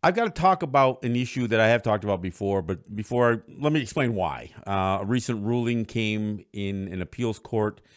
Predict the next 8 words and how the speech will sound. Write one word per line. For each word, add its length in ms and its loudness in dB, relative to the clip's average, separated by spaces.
uh, 300 -4
a 40 -2
ruling 300 -2
against 360 -4
the 80 -8
Seneca 360 -6
Nation, 520 -6
which 600 -6